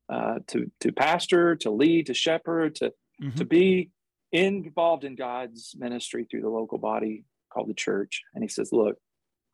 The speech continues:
Speaker 1: I sent you away because I don't want you to be on an emotional bandwagon.
Speaker 2: Right.
Speaker 1: I didn't want you to think about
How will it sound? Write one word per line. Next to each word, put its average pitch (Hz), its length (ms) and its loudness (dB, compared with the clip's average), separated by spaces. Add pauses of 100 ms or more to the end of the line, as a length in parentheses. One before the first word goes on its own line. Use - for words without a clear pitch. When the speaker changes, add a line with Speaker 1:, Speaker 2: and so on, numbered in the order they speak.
(100)
Speaker 1:
I 113 60 -8
sent 131 300 0
you 147 80 6
away 113 260 6
because 107 480 -4 (500)
I 117 80 2
don't 123 140 2
want 120 180 -2
you 113 60 -6
to 110 60 0
be 107 160 2
on 107 100 0
an 104 60 -4
emotional 107 440 0
bandwagon. 131 640 0 (320)
Speaker 2:
Right. 131 300 -10 (260)
Speaker 1:
I 113 100 4
didn't 113 160 2
want 113 220 -8
you 113 80 -8
to 110 100 0
think 123 280 -6
about 113 480 2